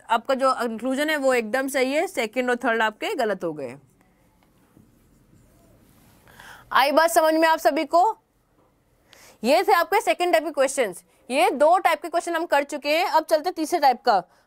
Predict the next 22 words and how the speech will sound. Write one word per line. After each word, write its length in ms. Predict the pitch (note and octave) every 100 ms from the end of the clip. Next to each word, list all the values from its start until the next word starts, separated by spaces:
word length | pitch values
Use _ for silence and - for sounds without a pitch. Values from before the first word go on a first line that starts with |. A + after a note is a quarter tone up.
| _
क्वेश्चन 260 | C4 C#4+ D#4
नंबर 200 | D4 E4
ट्वेंटी 320 | D4+ C4+ C4
वन 120 | B3+
लगाना 360 | A#3+ F3+ D#3+ D#3+
आप। 100 | E3 _ _ _ _ _ _ _ _ _ -
अब 160 | D4+
चलते 320 | D#4+ D#4 C#4+
हैं 60 | D#4+
हम 100 | D#4
लोग 200 | F4 A#4
तीसरे 360 | E4 D#4 F4+ F#4+
टाइप 260 | F4 D4+
के 100 | E4+
क्वेश्चन 400 | D#4 D4 D4+ D#4
पे 180 | D#4 D#4+ A#4+ - _ _ _ _ _ _ _ _ _ _ _ _ _ _ _ _ _ _ _ _ _ _ _ -
जो 140 | F3 D#4+
आपके 340 | F4 D#4+ F#4
एग्जाम्स 520 | F#4+ C4+ D4 D4 D4+
में 120 | D#4
आते 280 | D#4 B3+ B3+
हैं। 340 | B3+ F#3+ D3